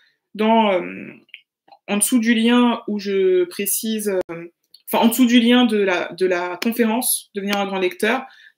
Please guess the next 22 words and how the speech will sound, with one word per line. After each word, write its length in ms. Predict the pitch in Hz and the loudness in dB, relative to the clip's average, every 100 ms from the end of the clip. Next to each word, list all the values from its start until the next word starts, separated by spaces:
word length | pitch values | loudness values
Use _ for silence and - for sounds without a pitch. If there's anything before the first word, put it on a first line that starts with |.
| _ | _
t'as, 320 | - 214 214 190 | 0 2 4 2
euh, 140 | 170 | 0
rejoindre 420 | 175 202 202 226 226 | -2 -2 0 0 0
la 120 | 202 | 0
formation 460 | 208 208 196 - | -2 -2 -2 -4
de 80 | 214 | -2
l'école 280 | 202 202 196 | -2 -4 -6
d'expression. 540 | 190 - 180 - 170 _ _ _ _ _ _ _ _ _ _ _ _ _ _ _ _ _ - | -6 -4 -4 -4 -10 _ _ _ _ _ _ _ _ _ _ _ _ _ _ _ _ _ -2
Et 60 | 190 | -2
en 120 | 190 | 2
fait, 200 | 233 240 | 0 0
si 120 | 226 | -6
tu 140 | 214 | -6
cliques 180 | - 240 | -2 -2
sur 140 | 240 240 | 0 -2
cette 200 | 220 214 | -2 -2
page-là, 340 | 190 190 220 | -4 -2 -2
t'auras 200 | 226 185 | -2 -4
une 120 | 175 | -4
page 180 | 214 214 | -4 -4
qui 120 | - | -6
présente 500 | - 208 190 220 - | -6 -6 -4 -6 -8